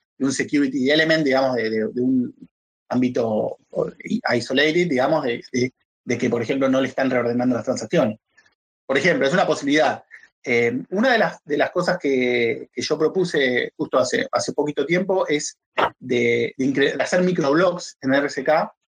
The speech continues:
de cinco segundos. Es una, una charla que di hace muy poquito, que me falta escribir el R C K I P, em, pero eso también facilitaría,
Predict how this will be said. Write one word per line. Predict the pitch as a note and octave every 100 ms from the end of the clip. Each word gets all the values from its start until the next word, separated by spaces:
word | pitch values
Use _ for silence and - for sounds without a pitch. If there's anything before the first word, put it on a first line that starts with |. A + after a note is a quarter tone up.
| _ _ _
de | - B2
cinco | D#3 D#3+
segundos. | D3+ C3+ C3 A2+ G#2 - -
Es | -
una, | C#3 A#2+ B2
una | B2+ B2
charla | - D3 C#3
que |
di | A#2+ C3
hace | C#3+
muy | D3
poquito, | D#3 E3+ G#3 G#3+ A#3 - - -
que | A#2 A#2
me | B2
falta | C#3 C#3
escribir | C3+ C#3+ D3
el |
R | C#3+
C | C#3+
K | D3+
I | E3
P, | F#3+ G#3 A3+ _ _ _ _ -
em, | C3 B2 A#2+ A#2+ A#2 A2+ G#2+ _ - _ _ _ _ _ -
pero | D3+ E3
eso | F#3+
también | G3+ F3 G#3 G#3 F3
facilitaría, | - D3+ C#3 C3 D3 D3+ C#3+ D#3